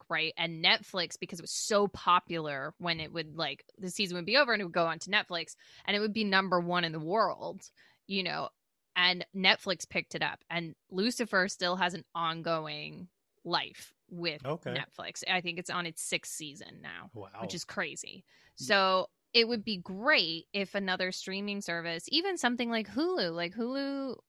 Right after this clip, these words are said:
Speaker 1: is doing their own stuff now as well, you know, and it's a great place for it to live. It, it lives in that, 'cause Hulu is owned by Disney, for anyone who doesn't know. Um, that was a part of the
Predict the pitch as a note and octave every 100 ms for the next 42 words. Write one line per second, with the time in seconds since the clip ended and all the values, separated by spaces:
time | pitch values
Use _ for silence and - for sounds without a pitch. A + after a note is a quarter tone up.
0 | - A#3 G#3+ - - F#3+ - G#3+ A3 A3
1 | G3 F#3 F3+ G#3 - D3 - G3 F#3 F#3+
2 | F3+ - D4 A3+ G3+ C4+ - - - _
3 | - D#4 D4 A3 A3+ A#3+ D4+ E4 - G#3+
4 | B3+ - C#4+ C4+ - C#4 C4+ B3+ - A#3
5 | G#3 B3 D4 D3 C3+ F#3+ - _ G#3 G#3+
6 | G3+ - A3+ A3 A3+ A#3 A#3+ C4+ C4 A#3
7 | - G3 G3 - G3+ G#3 G3+ G3 G#3 F#3+
8 | - F3+ F3 F#3+ F#3 D#3 D#3+ D#3+ F3 -
9 | - E3 - D#3 D#3+ E3 E3+ D#3+ F3 D#3+
10 | C3 - _ - - _ F#3+ F3 E3 D#3+
11 | D#3+ F3 F#3 E3+ D#3+ F3+ D#3+